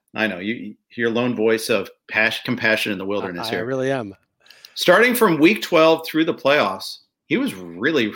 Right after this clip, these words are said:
Speaker 1: really good. I know, arbitrary endpoints for the win, but, uh, in those eight games, five hundred thirty-four yards receiving. He, uh, had six receiving touchdowns.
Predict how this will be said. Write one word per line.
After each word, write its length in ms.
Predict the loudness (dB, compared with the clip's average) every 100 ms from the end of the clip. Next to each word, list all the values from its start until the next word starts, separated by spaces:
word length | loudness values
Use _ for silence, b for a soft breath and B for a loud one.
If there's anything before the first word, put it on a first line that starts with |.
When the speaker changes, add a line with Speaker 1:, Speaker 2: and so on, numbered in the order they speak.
| 0
Speaker 1:
really 260 | 0 0
good. 200 | 0 -2
I 140 | 0 2
know, 240 | 2 0 -6 2
arbitrary 500 | 2 4 4 4 6
endpoints 400 | 4 0 -4 -4
for 100 | -2
the 80 | 0
win, 280 | 0 -4 -4
but, 220 | -6 -6 _ _ _ 0
uh, 260 | 2 2
in 100 | 2
those 220 | 2 2 4
eight 180 | 2
games, 280 | 2 2 0
five 200 | 0 2
hundred 220 | 2 0
thirty-four 460 | -2 -2 -2 -2 2
yards 520 | 4 4 4 0 -6
receiving. 540 | -10 -2 -2 0 0 0
He, 260 | -4 -2
uh, 160 | -4 -4
had 180 | -4 -6
six 400 | -4 -2 -2 -4
receiving 460 | -8 -4 -2 -4 -4
touchdowns. 760 | -2 -2 0 2 4 2 -2